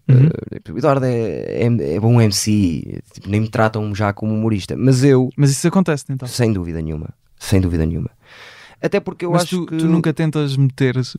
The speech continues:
Speaker 1: o, os teus beats de
Speaker 2: O
Speaker 1: stand-up?
Speaker 2: problema é que eu metia antes. Só que nós vamos na noite setenta e dois, terça-feira,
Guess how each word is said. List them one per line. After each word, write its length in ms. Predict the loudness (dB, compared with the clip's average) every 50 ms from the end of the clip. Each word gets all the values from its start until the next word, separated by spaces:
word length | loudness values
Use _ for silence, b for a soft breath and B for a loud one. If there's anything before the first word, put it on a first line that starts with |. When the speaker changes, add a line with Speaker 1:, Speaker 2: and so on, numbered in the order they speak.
| _
Speaker 1:
o, 280 | -4 -2 0 0 -2 -2 -6
os 140 | -10 -14 -6
teus 200 | 0 2 2 2 2
beats 200 | 0 -4 -4 -6
de 40 | -8
Speaker 2:
O 100 | -8 -8
Speaker 1:
stand-up? 340 | -8 -4 -2 0 0 2 2
Speaker 2:
problema 180 | 2 2 2 2
é 20 | 2
que 60 | 2
eu 60 | 0
metia 300 | 0 0 -2 -2 -2 0 0 -2
antes. 260 | -4 -6 -10 -20 _ _ _ _ _ _
Só 240 | -10 -2 -2 -2 -2
que 180 | -2 -4 -6 -2
nós 180 | 0 0 0
vamos 220 | 0 0 0 2 2
na 60 | 2
noite 480 | 4 4 4 2 0 -2 _ -12 -12 -12 -12
setenta 600 | -14 -16 -16 -12 _ 0 2 2 2 2 4 4
e 80 | 4 4
dois, 420 | 4 2 0 0 -2 -6 -10 -12
terça-feira, 600 | -6 -6 -6 -6 -6 -12 -10 -8 -8 -6 -8 -10